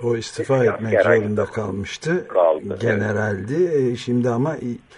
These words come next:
Speaker 1: onu da savunuyormuş, iyi adamdır filan diye. <clears throat>
Speaker 2: Evet, şimdi onu savunuyor, oraya da geleceğiz. Şimdi bu James Cocconi, bu, bu yüzden gitti yani F B I başkanı, değil mi?
Speaker 1: Evet.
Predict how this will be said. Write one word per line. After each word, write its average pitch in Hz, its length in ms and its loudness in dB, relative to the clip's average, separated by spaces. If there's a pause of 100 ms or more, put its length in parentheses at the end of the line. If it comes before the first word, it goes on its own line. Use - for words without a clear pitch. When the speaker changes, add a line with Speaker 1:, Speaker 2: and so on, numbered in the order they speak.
(320)
Speaker 1:
onu 127 200 4
da 123 220 -2
savunuyormuş, 110 840 0
iyi 110 300 0
adamdır 90 440 -8
filan - 340 -12
diye. - 260 -16 (420)
<clears throat> - 60 -20 (720)
Speaker 2:
Evet, 104 180 4 (100)
şimdi 117 140 -2
onu 147 200 8
savunuyor, 107 400 6
oraya 90 280 6
da 87 60 2
geleceğiz. 73 460 -4
Şimdi 123 240 -10
bu 127 80 -10 (100)
James 127 300 2 (100)
Cocconi, 131 680 2
bu, 160 120 -2 (200)
bu 170 140 -2
yüzden 101 400 2
gitti - 280 -16
yani 71 380 -8 (140)
F - 20 -10
B 87 40 -6 (200)
I - 120 -16
başkanı, - 360 -8 (140)
değil 381 140 -2
mi? - 140 -2 (160)
Speaker 1:
Evet. 113 220 0